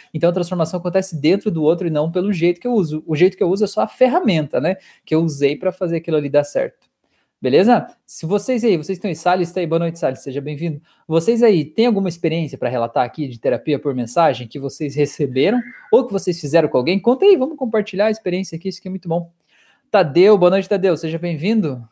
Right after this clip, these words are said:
Perseu falou, "Ou sobre pessoas que n-, são dependentes de outras, não assumem a responsabilidade." Legal, Tadeu, esse é um assunto bem complicado. Eu digo que, na verdade, de,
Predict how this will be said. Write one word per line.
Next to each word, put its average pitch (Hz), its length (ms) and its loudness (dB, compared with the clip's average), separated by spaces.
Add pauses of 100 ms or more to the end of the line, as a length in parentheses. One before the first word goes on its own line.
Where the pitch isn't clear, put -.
Perseu 170 260 2
falou, 196 320 2
"Ou 226 140 0
sobre 220 260 0
pessoas 208 340 -2
que - 120 -10
n-, 170 320 -6
são 180 280 -8
dependentes 185 640 -4
de 180 120 0
outras, 165 400 -2
não 151 160 -6
assumem 170 320 -10
a 165 40 -6
responsabilidade." 160 960 -4 (480)
Legal, 143 320 4
Tadeu, 123 300 -2
esse 139 180 -4
é 160 40 -2
um - 20 -2
assunto 170 300 -8
bem 143 280 -4
complicado. 127 540 -2
Eu 131 80 0
digo 147 240 -6
que, 170 260 -4
na 143 120 -4
verdade, 151 440 2
de, 143 460 -6